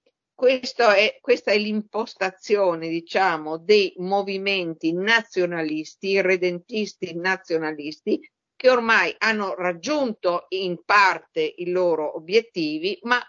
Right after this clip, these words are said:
puntano a, eh, ad altro. E questo è il discorso che, eh, sicuramente, sicuramente fa D'Annunzio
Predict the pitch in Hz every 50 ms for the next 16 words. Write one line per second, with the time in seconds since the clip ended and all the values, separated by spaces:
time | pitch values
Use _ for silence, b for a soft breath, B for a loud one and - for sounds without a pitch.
0 | _ _ - 247 214 202 185 175 - _ 208 202 202 202 214 214 - - _ 185
1 | 170 165 175 180 - _ - 175 165 156 156 156 156 160 - - _ 180 180 175
2 | 170 127 127 135 147 - _ - 147 147 - - _ b b b b b b _
3 | _ _ 269 277 277 - 269 240 220 180 - - 202 196 208 220 220 269 269 262
4 | - - 214 196 196 202 - - 254 254 - _ - 185 185 202 226 240 - -
5 | - 202 196 190 185 180 180 175 - - 220 208 - 226 233 226 202 185 180 180
6 | 180 180 - _ 185 170 160 160 - _ _ _ _ _ _ _ _ _ _ _
7 | _ _ _ _ _ _ _ _ _ _ _ _ - - - - - 202 - -
8 | 214 208 190 185 185 175 165 165 - 165 156 - - 202 208 175 135 - _ _
9 | _ _ _ _ _ _ _ _ _ _ _ _ - - 160 156 156 180 185 190
10 | 190 190 175 151 135 131 - - 196 190 214 240 b